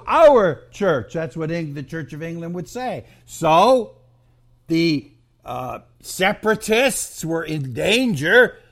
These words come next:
of being killed, massacred, or run off by the Church of England. So they escaped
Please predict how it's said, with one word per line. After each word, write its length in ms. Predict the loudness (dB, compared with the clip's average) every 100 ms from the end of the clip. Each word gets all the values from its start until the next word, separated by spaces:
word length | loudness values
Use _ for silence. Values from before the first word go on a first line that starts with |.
| _
of 340 | 2 2 2
being 640 | -4 -2 -2 -2 -4 -6 -10 _ _ _ -4
killed, 560 | 0 0 -2 -4 -8 -18 _ _ -8
massacred, 920 | -4 -4 -4 -6 -6 -4 -4 -6 -12 _ _ _ -8
or 420 | 0 2 2 -2
run 300 | -2 2 2
off 480 | 4 4 4 0 -8 -12 -2
by 240 | 0 0
the 100 | -4
Church 360 | -6 -6 -6 -8
of 120 | -8
England. 420 | -6 -6 -10 -12 -16 _ _
So 240 | -4 -2
they 220 | 0 -2
escaped 920 | -4 -8 -14 -4 0 0 -2 -10 _